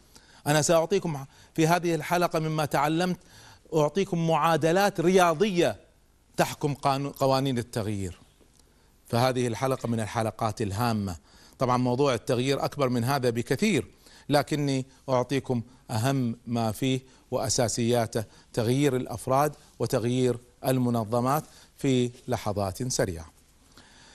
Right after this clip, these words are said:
وأبدأ هذا بقانون، قانون أسميه قانون تغيير العقليات. هذا القانون وضعه أينشتاين، والحكمة ضالة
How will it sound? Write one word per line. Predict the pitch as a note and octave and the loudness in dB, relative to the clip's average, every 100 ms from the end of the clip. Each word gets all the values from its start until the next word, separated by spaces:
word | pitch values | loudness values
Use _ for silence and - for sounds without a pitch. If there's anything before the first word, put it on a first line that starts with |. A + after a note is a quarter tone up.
| - - - _ E3 | -20 -20 -20 _ 4
وأبدأ | A#3+ C4+ C#4+ A3+ A#3 | 6 6 4 0 2
هذا | F3+ G3 F#3 F3+ E3+ E3 D#3+ C#3 - _ _ _ _ _ _ _ | 2 4 4 4 4 2 2 -4 -16 _ _ _ _ _ _ _
بقانون، | D#3 D3+ D#3 C3 F2+ D#2 - - _ _ _ _ _ _ - - - - - - - _ - | 2 2 2 -4 -6 -12 -20 -20 _ _ _ _ _ _ -20 -20 -20 -20 -20 -20 -20 _ 0
قانون | D3+ D#3+ G3 G#3 G3 | 2 4 0 0 -2
أسميه | C#3 - D3 D3+ F3 D#3+ - | -2 0 0 0 -2 -4 -2
قانون | C3+ C3+ D3+ E3 E3 D3+ | -2 0 0 0 -2 -6
تغيير | - B2+ B2 A#2+ C#3+ E3+ F3 C#3+ | -4 0 0 -2 -2 0 0 2
العقليات. | B2 G#2+ B2 - - A#2 C3+ C3 A#2+ G2 D2+ - - - - _ _ - - - - - - - | 0 -2 -4 -6 -6 -6 -6 -6 -4 -4 -6 -12 -12 -12 -20 _ _ -20 -20 -20 -20 -20 -20 -2
هذا | F#3 A3 | 2 2
القانون | G#3 - G3 G#3+ G#3 | 0 0 0 0 0
وضعه | F3 F3 E3+ E3 E3 D3+ | 0 2 2 2 0 2
أينشتاين، | C3 B2 A2 - F#2+ E2 - _ _ _ _ _ _ _ _ _ _ _ _ | 2 0 -2 -2 -4 -6 -14 _ _ _ _ _ _ _ _ _ _ _ _
والحكمة | C3+ C3+ B2 F#3+ F3 D#3 D#3 | 0 0 2 -2 0 -2 0
ضالة | C#3 D#3 D3+ | 2 2 0